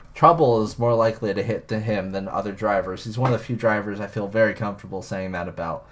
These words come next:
Um, I'm more inclined to just take him this week and roll the dice. I've been doing that a lot with him, and he's been hurting me a lot <laughs> as a result of that.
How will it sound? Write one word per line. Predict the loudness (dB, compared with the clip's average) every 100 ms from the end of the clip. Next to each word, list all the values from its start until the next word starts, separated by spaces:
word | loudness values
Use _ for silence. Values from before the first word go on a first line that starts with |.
| -20 -20 -20 -14
Um, | -6 -4 -4 -2
I'm | 0 4
more | 4
inclined | 2 2 0 0
to | -6
just | -12 -12 -8
take | -8 -4
him | -2
this | -2 -4 -4
week | -6 -8 -16 _ _ -18 -18 -8
and | -2 4
roll | 4
the | 4
dice. | 0 2 0
I've | 0
been | 2
doing | 4
that | 2 0
a |
lot | 2 2
with | 0 0
him, | 0 0 -4 -12 -10
and | -6 -4
he's | -4
been | -4
hurting | 0 0 0
me | -2
a | 0
lot | 2 0 -4 -10 -4 -2 -2
<laughs> | -8 -18 -20 -4
as | 2 4 6
a | 4 4
result | 4 6 6
of | 4
that. | 2 2 0 -6